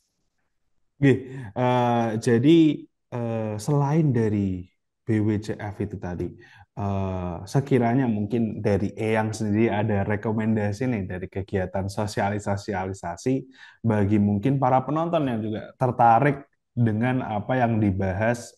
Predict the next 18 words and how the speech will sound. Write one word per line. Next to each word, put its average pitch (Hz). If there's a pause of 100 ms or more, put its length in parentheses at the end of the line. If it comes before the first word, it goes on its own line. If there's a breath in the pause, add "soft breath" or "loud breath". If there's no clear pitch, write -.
oleh 98
Eyang 107
tadi 120
seperti 95
itu. 92
Jadi 95
mungkin 113 (320 loud breath)
kegiatan 98
sosialisasi 95
dari 92
Eyang 98
sendiri 101
atau 98 (160 soft breath)
ada 113
kegiatan-kegiatan 113
apa 104
lagi 104
sih 110